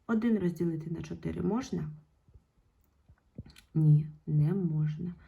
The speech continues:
А одинадцять розділити на чотири? Так, можна. Одинадцять розділити на чотири дорівнює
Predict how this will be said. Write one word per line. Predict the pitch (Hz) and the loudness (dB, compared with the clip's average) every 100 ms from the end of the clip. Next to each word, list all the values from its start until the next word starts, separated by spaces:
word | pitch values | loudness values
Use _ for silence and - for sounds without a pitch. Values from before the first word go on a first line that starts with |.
| - - | -20 -20
А | - 160 | -6 0
одинадцять | 151 147 147 147 147 151 175 - | 2 2 2 0 0 -4 -6 -2
розділити | 202 202 226 233 233 | -4 0 -2 0 -2
на | 226 | -4
чотири? | 226 226 226 220 214 214 208 - - _ _ _ _ _ _ _ - | -4 -6 -6 -4 -4 -4 -8 -12 -20 _ _ _ _ _ _ _ -12
Так, | 156 151 151 151 - - - | -4 0 0 -2 -8 -14 -12
можна. | 175 151 151 151 151 - - - _ - - - _ | -2 2 2 2 -2 -10 -16 -20 _ -20 -20 -20 _
Одинадцять | 170 165 156 151 151 - | -8 -4 -2 -2 -2 -6
розділити | 165 156 165 160 151 | -8 -6 -6 -6 -6
на | 160 156 | -8 -8
чотири | 165 175 190 240 269 | -10 -8 -4 -2 0
дорівнює | - 151 156 196 196 180 180 175 | 0 0 0 0 0 0 -2 -2